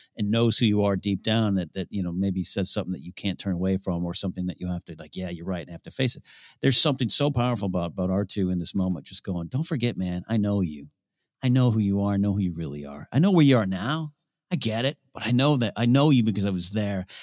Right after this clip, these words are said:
And R two, talk about Lucas and his idea of three P O and R two kinda,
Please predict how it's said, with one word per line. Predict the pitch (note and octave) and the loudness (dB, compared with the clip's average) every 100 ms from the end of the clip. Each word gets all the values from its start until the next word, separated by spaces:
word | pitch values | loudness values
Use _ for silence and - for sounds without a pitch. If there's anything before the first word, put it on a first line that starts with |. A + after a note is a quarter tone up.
| - | -4
And | A#2+ B2 | 0 4
R | D#3+ | 4
two, | E3+ E3 C#3+ C3 _ _ _ _ | 4 4 4 0 _ _ _ _
talk | D#3+ | 0
about | D3+ A#2+ | 2 2
Lucas | A2 B2 C#3+ C#3 B2 | 2 4 4 4 4
and | A#2+ | 4
his | A#2 A#2+ | 2 2
idea | A#2 A#2+ A#2+ | 2 2 2
of | A2 G#2+ - | 0 -4 -10
three | B2 A#2+ | -2 0
P | A#2 | 2
O | A#2 | 2
and | G#2 | 2
R | G#2 | 2
two | G#2+ | 0
kinda, | G2 G#2 F#2+ | 0 0 0